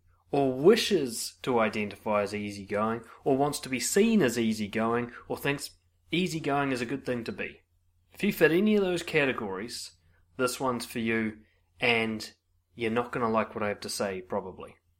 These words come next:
Maybe you will. I don't know. I can't choose for you. But I don't have good things to say about it. So if you're really attached to the idea that easygoing's a good thing to be, then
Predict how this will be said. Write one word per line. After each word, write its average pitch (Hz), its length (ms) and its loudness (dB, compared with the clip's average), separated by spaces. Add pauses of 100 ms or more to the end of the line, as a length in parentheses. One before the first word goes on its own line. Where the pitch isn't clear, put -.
(380)
Maybe 180 240 0
you 180 120 6
will. - 340 2
I 143 100 0
don't 120 240 -2
know. 104 160 -8 (160)
I 113 80 -12
can't - 240 -4
choose 117 220 -6
for 107 180 -4
you. 90 240 -12
But - 240 4 (500)
I 117 60 0
don't 127 140 6
have 139 120 2
good 151 160 0
things 139 200 -4
to - 80 -14
say 160 200 0
about 117 280 2
it. 131 100 -2 (720)
So - 180 0
if 113 100 0
you're 117 100 0
really 202 360 8
attached - 440 0
to 147 60 -4
the 139 80 0
idea 139 320 2
that 117 120 -2
easygoing's 143 600 -4
a 123 60 -16
good 135 200 -6
thing 131 180 -4
to - 100 -14
be, 123 320 -4
then 104 240 -10